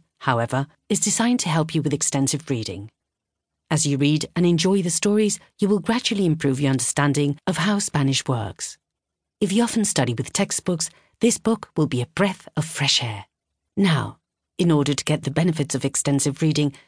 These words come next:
you have to make sure you're reading regularly. Reading one or two pages may teach you a few new words,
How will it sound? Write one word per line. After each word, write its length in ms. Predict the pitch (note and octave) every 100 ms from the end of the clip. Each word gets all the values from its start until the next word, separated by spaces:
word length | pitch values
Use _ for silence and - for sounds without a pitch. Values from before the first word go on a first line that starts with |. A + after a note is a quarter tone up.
| -
you 120 | G3
have 180 | B3 -
to 120 | F#3+
make 140 | F3
sure 240 | D#3+ F#3 F3+
you're 220 | D#3+ E3
reading 360 | E3 E3+ E3 D#3
regularly. 680 | C#3+ C3 A2+ A2+ F#2+ - _ _ _ _
Reading 360 | F3+ F3 D3 C#3+
one 160 | C#3+ C#3
or 40 |
two 140 | A#2+
pages 420 | C3 C#3+ C3+ C#3 D#3+
may 140 | E3+
teach 300 | D#3+ G#3 -
you 60 | F3+
a 60 |
few 260 | E3 - A#3
new 220 | G#3+ E3
words, 360 | C3+ A2 G#2+